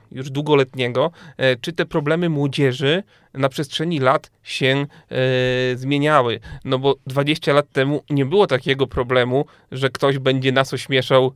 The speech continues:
w mediach społecznościowych, będzie wrzucał jakieś ośmieszające nas filmiki, staniemy się pośmiewiskiem w internecie, na Instagramie i tam na TikToku, w innych mediach społecznościowych. Tego nie było. To jest nowe zagrożenie. Jak dzisiejsza młodzież sobie z tym radzi? Czy to jest duży problem, pańskim zdaniem? Bo kiedyś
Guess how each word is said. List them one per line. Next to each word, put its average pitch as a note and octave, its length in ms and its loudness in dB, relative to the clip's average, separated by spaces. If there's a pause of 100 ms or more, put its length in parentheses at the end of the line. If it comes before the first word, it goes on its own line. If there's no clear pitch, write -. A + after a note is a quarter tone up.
(120)
w D#3 80 -10
mediach C#3+ 300 4
społecznościowych, A2+ 760 -8
będzie C3+ 260 -2
wrzucał C#3 260 -2
jakieś C3+ 240 -2
ośmieszające C#3 640 0
nas C3+ 260 4 (100)
filmiki, D3+ 540 0
staniemy C3+ 380 0
się C#3 120 -8
pośmiewiskiem C#3 680 -4 (280)
w C3+ 80 -4
internecie, C3+ 640 2
na A#2+ 200 -2
Instagramie D3 600 2
i B2+ 60 -2
tam B2+ 160 0 (260)
na B2 100 -2
TikToku, C#3+ 440 -2
w C3+ 60 -10
innych C#3 260 -4
mediach B2 280 -2
społecznościowych. B2+ 680 -4 (320)
Tego C3+ 260 0
nie A3 140 0
było. C#3 220 -4
To - 120 -6
jest F#3+ 160 -2
nowe D3 240 6
zagrożenie. B2 680 -2 (180)
Jak D#3 280 0
dzisiejsza E3 380 -2
młodzież C#3+ 280 0
sobie C#3 240 -4
z - 100 -20
tym C#3+ 220 -2 (240)
radzi? C3+ 360 2
Czy C3 100 -4
to E3+ 120 0
jest A3 220 -2
duży D3+ 240 0
problem, B2 420 0
pańskim A#2 320 -6
zdaniem? B2 280 -2
Bo B2+ 100 -2
kiedyś F#3+ 420 -2